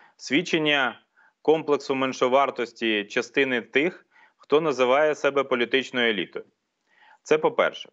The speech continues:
По-друге, що стосується виборів, е, які анонсував пан Єрмак в е, жовтні одночасно в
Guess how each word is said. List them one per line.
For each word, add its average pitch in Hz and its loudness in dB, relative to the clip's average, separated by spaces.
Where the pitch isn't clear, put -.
По-друге, 147 0
що 180 0
стосується 190 0
виборів, 165 0
е, 107 2
які 120 -2
анонсував 139 0
пан 123 0
Єрмак 117 0
в 104 0
е, 98 0
жовтні 156 0
одночасно 120 0
в 101 2